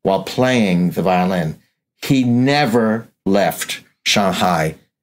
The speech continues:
l-, having lived there for thirteen years.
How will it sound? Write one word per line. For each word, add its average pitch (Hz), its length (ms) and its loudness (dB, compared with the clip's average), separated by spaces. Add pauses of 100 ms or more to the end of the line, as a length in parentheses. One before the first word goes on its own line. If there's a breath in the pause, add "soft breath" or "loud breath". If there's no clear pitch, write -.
(220)
l-, 104 160 2
having 107 360 2
lived 107 220 0
there 90 140 0
for 82 160 -4
thirteen 92 580 -2
years. - 460 -4